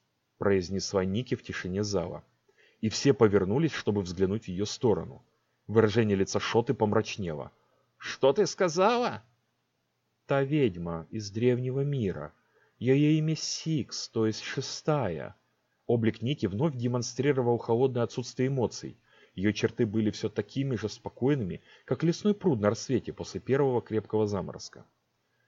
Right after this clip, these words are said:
«Я никогда её не встречала, но сёстры тьмы говорили о ней и всегда только шёпотом». «Должно быть, те самые сёстры»,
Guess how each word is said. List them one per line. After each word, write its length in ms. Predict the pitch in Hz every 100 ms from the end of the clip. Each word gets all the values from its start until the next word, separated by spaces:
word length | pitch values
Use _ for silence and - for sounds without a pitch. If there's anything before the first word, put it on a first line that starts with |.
| _
«Я 200 | 107 135
никогда 580 | 143 151 - 175 175 165
её 340 | 107 92 92
не 140 | 90 90
встречала, 840 | - - 101 - 123 151 165 85 - _ _ _
но 140 | 92 98
сёстры 500 | - 135 135 - 131
тьмы 240 | - 135
говорили 540 | 123 123 123 127 131 113
о 140 | 104
ней 340 | 95 101 127 -
и 60 |
всегда 460 | 104 - 107 104 113
только 320 | 117 123 127
шёпотом». 800 | 127 - 120 104 104 95 98 95 - _ _ _ _ _ _
«Должно 600 | 85 98 117 117 147 151
быть, 260 | 131 101 -
те 160 | 110
самые 600 | 101 - 113 107 107 107
сёстры», 920 | 104 - - 117 90 - - 82 82